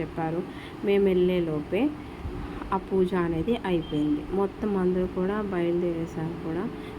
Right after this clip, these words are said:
మేము లాస్ట్ ఎండింగ్‌లోకి ఇంకా పూజారి ఉన్నారు, సరే అని చెప్పని ఇంకా పూజారి దగ్గర బ్లెస్సింగ్స్ తీసుకొని అక్కడ పూజారి దగ్గర రాయిపిచ్చాము. రాయిపిచ్చి మళ్ళీ అక్కడ దండం పెట్టుకొని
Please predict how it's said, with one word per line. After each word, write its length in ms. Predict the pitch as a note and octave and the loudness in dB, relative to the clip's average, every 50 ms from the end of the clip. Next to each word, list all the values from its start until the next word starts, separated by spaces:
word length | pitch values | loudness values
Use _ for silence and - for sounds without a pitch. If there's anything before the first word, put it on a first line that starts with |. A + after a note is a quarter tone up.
| - - | -2 0
మేము 220 | G3 F3+ F3 F3 E3+ | 4 6 6 6 6
లాస్ట్ 480 | E3 D#3+ D#3+ E3 F3+ F3+ - - F#3+ | 6 4 2 2 0 -2 -2 -2 -2
ఎండింగ్‌లోకి 640 | F3+ E3+ E3 E3 E3+ E3+ E3+ E3 E3 E3 - G3 F3+ | 0 0 0 0 0 -2 -2 -2 -4 -4 -2 0 0
ఇంకా 500 | F3 E3+ E3 D#3+ - F3 E3+ E3 E3 - - - - - - - - - - - | 2 2 0 0 -2 -2 0 0 -2 -4 -6 -10 -12 -10 -10 -12 -10 -8 0 4
పూజారి 380 | F#3+ F3+ F3+ F3+ F#3+ F#3 F3+ F3 | 6 6 6 6 4 4 4 4
ఉన్నారు, 520 | E3+ E3+ E3+ E3+ E3+ E3+ E3+ G3 B3 C4+ | 4 4 4 2 2 2 2 2 2 2
సరే 380 | C4 - G#3+ F#3 F3+ F3+ F3+ F3+ | 2 0 0 2 4 4 4 4
అని 380 | F3+ F3+ F3+ F3 F3+ - - | 4 4 4 4 4 2 -2
చెప్పని 500 | E3+ D#3+ - - E3 E3 F3 A3+ D4 E4+ E4 - - - - - - - - - | -2 -2 -2 -2 0 2 4 4 4 4 2 0 -6 -8 -10 -10 -10 -10 -4 0
ఇంకా 400 | G#3 G3+ G3+ G3 F#3+ G3 F#3+ F#3 F#3 F#3+ | 2 2 4 4 4 2 2 2 0 0
పూజారి 300 | F#3+ F#3 F#3 F#3+ F#3 F3+ | 0 2 2 2 2 2
దగ్గర 280 | F3+ F3 E3+ F3 F3+ F3 | 2 2 2 2 2 2
బ్లెస్సింగ్స్ 600 | F3 F3+ F3 E3+ E3+ - F#3+ F3+ F3 F3 - - | 4 2 2 2 2 2 2 2 2 0 0 -2
తీసుకొని 800 | F3 F3 - - - - E3+ E3+ G3 A#3 C4+ C#4+ C#4+ C#4 B3+ A3+ | -2 -2 -2 -4 -4 0 2 2 4 4 6 6 4 4 4 2
అక్కడ 340 | F#3+ F3+ F3+ - F3+ F3+ F3+ | 2 0 0 0 -2 -2 -2
పూజారి 460 | F3 - - F3+ F3 F#3 F3+ F3 E3+ | -2 0 2 2 2 4 2 2 2
దగ్గర 600 | F3 E3+ E3+ E3+ F3+ G#3 B3+ C#4 C#4+ - - F#3+ | 0 -2 -2 -2 -2 0 0 0 0 0 0 0
రాయిపిచ్చాము. 1000 | F#3+ F3+ F3 F3 F3+ F3 - F3 - - - F3+ E3 D#3+ D#3+ E3 G3+ C4+ E4 E4+ - - - - - - - - | 0 2 2 2 0 0 0 -4 -4 -6 -6 -6 -4 -2 0 0 2 2 0 0 -4 -10 -12 -12 -12 -12 -6 -2
రాయిపిచ్చి 840 | F3+ F#3 F#3+ G3 G3+ G3+ - A3 F#3+ - - - - C#4+ F4 F#4 F#4 F#4 - - - - - - - - - | 0 2 2 2 0 0 -2 -6 -8 -8 -8 -4 0 2 2 2 0 -2 -6 -10 -14 -14 -12 -12 -12 -8 -4
మళ్ళీ 300 | G#3 G3 F#3+ F#3 F#3 G3 F#3+ | 0 2 4 4 4 4 4
అక్కడ 280 | F3+ F3+ F3+ - F3+ | 2 0 0 0 0
దండం 380 | F3 E3 F3 E3+ E3+ F3 F3 F3+ | 2 2 2 4 4 4 4 4
పెట్టుకొని 560 | F3 F3+ E3+ - - - - G3 A3 C4+ D4+ | 2 0 -2 -4 -4 -2 0 2 4 4 4